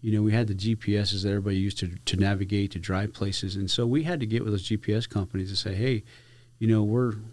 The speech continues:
interdicting people driving around the port of entry, and it's because your systems are literally telling them to drive around the port of entry because the port of entry is holding up traffic." And so we were able to do that and, and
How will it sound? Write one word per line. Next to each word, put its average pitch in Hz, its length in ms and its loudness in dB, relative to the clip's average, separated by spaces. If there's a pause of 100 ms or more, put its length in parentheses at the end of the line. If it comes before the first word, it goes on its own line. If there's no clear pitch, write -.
(360)
interdicting 120 520 4
people 110 280 0
driving 113 380 4
around 113 240 6
the 98 60 0
port 110 240 0
of 95 80 0
entry, 110 440 0
and 101 140 0
it's 101 140 -2
because 104 500 0
your 107 220 2
systems 101 720 -2 (720)
are 104 140 2
literally 110 420 4
telling 127 360 4
them 98 120 2
to 95 80 0
drive 98 320 0
around 98 220 0
the 92 60 -2
port 98 220 0
of 92 60 0
entry 113 280 2
because 98 340 -2
the 95 140 -12
port 107 180 0
of 95 60 0
entry 104 220 -2
is - 60 -2
holding 95 320 -2
up 95 80 -8
traffic." - 440 -4 (760)
And 107 220 4
so 113 500 6 (140)
we 139 240 10
were 151 120 10
able 131 320 8
to 123 160 2
do 113 240 4
that 101 320 2
and, 98 400 0
and 101 380 0